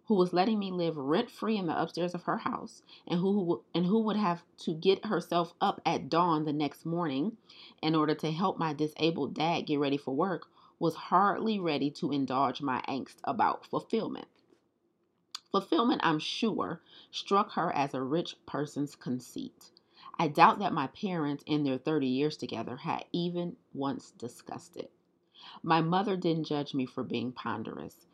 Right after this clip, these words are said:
She wasn't one to give lectures or draw attention to her own sacrifices. She quietly supported every choice I'd ever made.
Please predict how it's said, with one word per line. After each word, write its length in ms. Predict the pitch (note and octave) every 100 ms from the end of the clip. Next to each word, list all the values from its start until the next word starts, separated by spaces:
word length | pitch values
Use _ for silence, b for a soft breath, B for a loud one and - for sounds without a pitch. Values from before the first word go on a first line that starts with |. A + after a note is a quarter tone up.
| B B
She 160 | -
wasn't 340 | F3+ F#3+ G#3 F3
one 200 | E3 E3
to 100 | C3
give 240 | D#3 D3
lectures 680 | C3+ C3+ B2 - C3 C3+ C3+
or 100 | B2
draw 260 | D3 C#3+
attention 460 | C#3 - C#3+ - C#3
to 120 | C#3+
her 180 | C#3 C3+
own 200 | C3+ B2+
sacrifices. 1040 | B2 A2+ A2+ - - - - - - - _ _ B B
She 200 | - G3+
quietly 500 | - - E3+ G3 G#3+
supported 600 | - D3 - F3 E3+ D3 -
every 300 | F#3 A3 G3
choice 300 | - F3 F3+
I'd 240 | - C#3 -
ever 200 | C#3 C#3
made. 400 | B2 - C#2